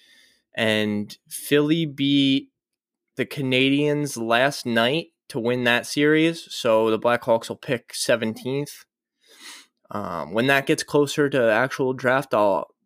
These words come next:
try and figure out who the Hawks are gonna go with. Um, at seventeen, I've heard some rumblings, perhaps getting that Russian goalie who's, I guess, a freak. I can't even think of his name. I'm sure it's half of the alphabet.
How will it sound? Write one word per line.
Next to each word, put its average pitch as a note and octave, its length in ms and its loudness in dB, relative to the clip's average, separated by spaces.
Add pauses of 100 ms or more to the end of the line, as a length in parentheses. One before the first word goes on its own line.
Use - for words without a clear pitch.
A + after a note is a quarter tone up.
try C3 220 -4
and G2+ 140 -4
figure A#2 420 0
out A#2 300 2
who C3 200 -2
the A2+ 120 0
Hawks B2 340 0
are G#2+ 80 -2
gonna G#2 180 -2
go G#2 220 2
with. D#3 380 -2 (880)
Um, G#2+ 640 -2 (1500)
at B2+ 180 0
seventeen, B2 680 -2
I've A#2+ 140 0
heard C3 260 0
some A2 480 -2
rumblings, A#2+ 960 2
perhaps A#2+ 440 0
getting A#2+ 340 2
that G#2+ 300 2
Russian A#2+ 800 0
goalie A2 400 0
who's, A2 380 -6 (120)
I G2+ 100 -4
guess, A#2 180 -2
a G#2 60 -10
freak. A#2 600 2 (160)
I G#2 140 2 (120)
can't A#2 220 0
even A2 240 -2
think A#2 180 -2
of A2+ 60 0
his G#2+ 140 0
name. A2 320 2
I'm G#2 80 -4
sure G#2 200 0
it's G2 140 -2
half - 260 0
of G#2 60 -4
the G2+ 120 2
alphabet. G#2 560 2